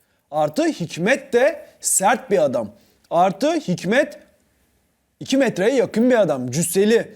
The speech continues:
Artı Hikmet girdi ikide iki yaptı. Hikmet oyunu çok iyi okuyabilen bir yarışmacı.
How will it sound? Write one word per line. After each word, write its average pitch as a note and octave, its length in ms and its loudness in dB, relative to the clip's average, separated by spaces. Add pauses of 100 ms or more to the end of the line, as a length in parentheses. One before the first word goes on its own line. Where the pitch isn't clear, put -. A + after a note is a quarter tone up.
(340)
Artı E3+ 420 2
Hikmet B3+ 540 0
girdi F#3 260 0
ikide G3+ 340 0
iki F#3 160 -4
yaptı. F#3+ 480 -2 (360)
Hikmet F3 420 -2
oyunu G3 320 2
çok G#3 260 -2
iyi A#3 120 2
okuyabilen G3 600 0
bir G#3+ 60 0
yarışmacı. C#3+ 580 -4